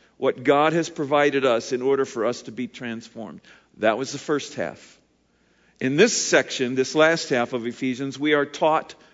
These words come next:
what transformed people do. And humility is on that list. McManus said this again, "We are never called in the Bible to pray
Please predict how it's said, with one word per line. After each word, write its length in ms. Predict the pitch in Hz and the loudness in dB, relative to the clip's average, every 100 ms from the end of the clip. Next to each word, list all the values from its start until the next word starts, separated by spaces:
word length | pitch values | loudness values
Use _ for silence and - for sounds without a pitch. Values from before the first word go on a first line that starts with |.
| _ _ | _ _
what 320 | 135 156 - | 0 0 -2
transformed 720 | - 156 151 - 151 143 143 | -4 -2 -2 -4 -4 -4 -4
people 480 | - 143 139 135 131 - - 113 | -4 -4 -2 -4 -6 -16 -20 -6
do. 320 | 135 143 104 - - _ _ _ _ _ _ _ _ _ _ _ _ _ _ _ _ _ _ _ | 0 0 -2 -12 -20 _ _ _ _ _ _ _ _ _ _ _ _ _ _ _ _ _ _ _
And 140 | 123 123 | -6 -4
humility 920 | 139 139 156 196 147 117 - 107 113 - _ _ _ _ - | -4 -2 2 2 2 -2 -4 -8 -8 -18 _ _ _ _ -10
is 200 | 110 110 | -6 -2
on 200 | 120 127 | -2 0
that 180 | 135 139 | -2 -4
list. 500 | 110 101 - - - _ _ _ _ _ _ _ _ _ _ _ _ _ _ _ _ _ _ _ - | -6 -8 -16 -20 -20 _ _ _ _ _ _ _ _ _ _ _ _ _ _ _ _ _ _ _ -12
McManus 400 | 120 139 143 139 | -4 -2 0 0
said 260 | - 151 | 2 4
this 220 | 139 165 160 | 4 0 0
again, 320 | 139 135 127 | 0 2 2
"We 140 | 151 | 2
are 80 | 165 | 4
never 380 | 180 214 247 247 | 4 2 2 0
called 440 | - 190 202 170 | 2 2 2 2
in 100 | 143 | 2
the 80 | 139 | 0
Bible 440 | 123 143 160 131 | 0 2 2 0
to 160 | 120 135 | -4 -8
pray 560 | - - 160 120 95 | -6 0 0 0 -4